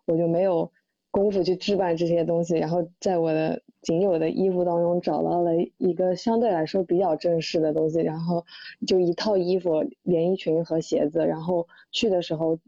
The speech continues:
其他的中国学生看到我就觉得很诧异，“诶，你为什么要穿成这样？”然后后来一看外国学生，“嗯，他们穿的怎么比你还正式？”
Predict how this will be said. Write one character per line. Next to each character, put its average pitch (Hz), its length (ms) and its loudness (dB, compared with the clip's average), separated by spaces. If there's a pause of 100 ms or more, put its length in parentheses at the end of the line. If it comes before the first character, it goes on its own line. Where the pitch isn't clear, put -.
(160)
其 - 140 -4
他 202 160 0
的 208 80 2
中 220 160 0
国 214 80 2
学 190 140 0
生 180 100 2
看 208 220 0
到 190 100 0
我 160 180 2
就 185 120 0
觉 180 100 2
得 196 80 0
很 175 140 0
诧 202 200 -2
异 190 140 4
，“诶， 214 100 2
你 220 120 2
为 180 100 0
什 185 80 -2
么 175 80 2
要 180 80 0
穿 190 220 -2
成 180 100 2
这 202 140 0
样？” 160 180 -2 (400)
然 175 100 0
后 185 120 0
后 202 160 -2
来 180 100 2
一 196 80 2
看 202 260 0
外 202 120 2
国 180 100 2
学 170 100 0
生 185 140 0
，“嗯， 185 240 0
他 233 140 0
们 233 80 2
穿 247 160 0
的 247 80 0
怎 185 80 2
么 175 100 0
比 202 140 0
你 190 100 0
还 165 240 -4
正 202 220 0
式？” 170 260 -2